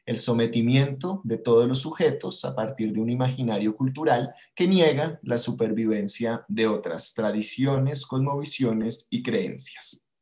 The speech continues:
en este caso, las de los pueblos africanos. La teurgia del objeto,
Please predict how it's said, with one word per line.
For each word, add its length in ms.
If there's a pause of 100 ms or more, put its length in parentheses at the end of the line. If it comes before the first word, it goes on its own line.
(440)
en 120
este 220
caso, 420 (380)
las 200
de 100
los 160
pueblos 580
africanos. 840 (2750)
La 180
teurgia 680
del 240
objeto, 500